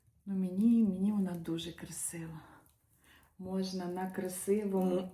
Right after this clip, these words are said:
<clears throat> можна і на длінному красивому шнурочку її носити, так приспускати прямо вниз, нижче. Можна,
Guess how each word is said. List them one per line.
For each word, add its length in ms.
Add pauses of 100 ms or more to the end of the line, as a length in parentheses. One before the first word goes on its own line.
(100)
<clears throat> 440
можна 360
і 280
на 380 (960)
длінному 760
красивому 720
шнурочку 880
її 420 (580)
носити, 680
так 340
приспускати 880 (100)
прямо 280
вниз, 580 (380)
нижче. 640 (1700)
Можна, 760